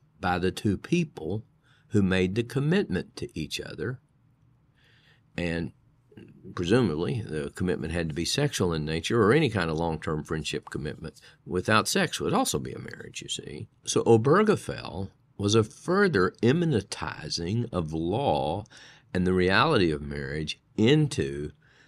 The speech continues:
the particular couple who's entering into this relationship. Now, here's where I've found Christians and pastors giving intellectual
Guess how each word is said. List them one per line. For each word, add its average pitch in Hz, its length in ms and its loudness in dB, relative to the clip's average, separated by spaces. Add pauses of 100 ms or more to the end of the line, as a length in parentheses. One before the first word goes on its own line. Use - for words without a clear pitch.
the 87 100 -4
particular 90 600 2
couple 80 600 -2 (420)
who's 90 200 0
entering 95 340 2
into 78 260 -4
this 85 220 -8
relationship. - 640 -6 (2250)
Now, 101 140 0
here's 175 280 2
where 147 140 6
I've 113 160 4
found 92 380 0
Christians 131 480 0
and 85 180 -2
pastors 82 720 -2
giving 98 420 0
intellectual 120 800 0